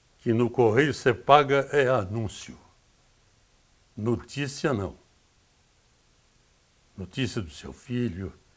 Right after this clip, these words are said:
da sua filha, da sua empresa que recebeu um diretor da Ford, isso você não paga. E firmei nisso, nesse, nesse esquema,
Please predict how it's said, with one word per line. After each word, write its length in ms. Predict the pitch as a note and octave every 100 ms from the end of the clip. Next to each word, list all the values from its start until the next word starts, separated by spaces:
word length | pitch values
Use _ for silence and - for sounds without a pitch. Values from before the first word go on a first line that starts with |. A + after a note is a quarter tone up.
| _ _ _
da 100 | E2
sua 220 | - D#2+
filha, 640 | D2 - A#2+ B2 G#2 G2 F2 _ _ _ _ _ _ _ _ -
da 140 | A2
sua 240 | - C#3
empresa 800 | A#2 G2 B2+ C3 C3+ F#2 E2 D2 - -
que 260 | F#2 D#2+ C#2 G2+ E2+
recebeu 680 | G#2 - F2+ G#2 A#2+ F#2 E2+
um 80 | F2+
diretor 520 | - F#2+ D2 - G#2
da 140 | E2
Ford, 600 | - B2 C3 A#2+ G#2+ G#2+ - _ _ _ _ _
isso 200 | A#2 A2+
você 100 | -
não 140 | C#3 C3+
paga. 300 | - D#2+ C2+ _ - - _ _
E 80 | E3+
firmei 600 | - G#3 F3 D#3+ F#3+ F3+
nisso, 400 | E3+ F3+ - -
nesse, 460 | D#3 D3 F3+ F3+ D#3 C3
nesse 400 | C#3+ F3+ - A#2
esquema, 580 | - - C3+ F#2+ E2+